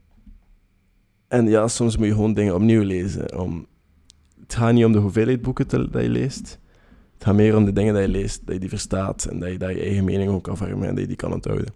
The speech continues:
Schrijf dingen op, onthoud ze. Dat maakt niet zoveel uit. Gewoon de habit van lezen is heel belangrijk. En dat doet mij denken aan de quote: eh, all, not all,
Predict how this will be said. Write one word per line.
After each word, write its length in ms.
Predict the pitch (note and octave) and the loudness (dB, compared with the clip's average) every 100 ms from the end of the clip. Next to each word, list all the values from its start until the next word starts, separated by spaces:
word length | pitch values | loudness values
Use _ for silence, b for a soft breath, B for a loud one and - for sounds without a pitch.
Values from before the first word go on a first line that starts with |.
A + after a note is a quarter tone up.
| _ _ - | _ _ -14
Schrijf 240 | - G#2 | -8 -6
dingen 180 | G2 F#2+ | -6 -8
op, 260 | - - - | -10 -14 -18
onthoud 360 | - G2 G2+ G#2 | -12 -6 -6 -6
ze. 260 | - A2+ G#2 b b b b _ _ _ _ _ _ _ | -8 -8 -10 b b b b _ _ _ _ _ _ _
Dat 180 | - F#2+ | -2 2
maakt 160 | G2 A#2 | 2 2
niet 120 | A#2 | -2
zoveel 280 | G#2+ G2 F#2+ | -2 0 0
uit. 340 | F#2 E2+ - | 0 -2 -10
Gewoon 320 | - F#2+ G2+ G2+ | -10 -4 -4 -2
de 60 | |
habit 220 | G2+ A2 | -2 -4
van 160 | - G2 | -4 -2
lezen 380 | F#2 F#2+ G2 G2 b b b b b b _ | -2 -2 -4 -8 b b b b b b _
is 100 | - | -4
heel 180 | G2 | -2
belangrijk. 600 | F#2+ F#2+ F#2+ F#2 F#2 F2+ | 0 0 -2 -2 -4 -6
En 100 | - | -8
dat 120 | F#2+ F2+ | -6 -4
doet 100 | G2+ | -2
mij 100 | F#2+ | -2
denken 320 | F#2+ G2 F#2 | -2 -4 -6
aan 100 | G2+ | -6
de 60 | |
quote: 540 | G2 - F#2+ - - - _ | -6 -6 -4 -6 -8 -14 _
eh, 240 | - F#2 - | -4 -2 -6
all, 340 | - G2 G#2+ G2 b b b b b b b | -4 -2 -2 -4 b b b b b b b
not 260 | G#2 G#2 | -2 0
all, 440 | F#2+ G#2+ G#2 - | 4 4 4 -2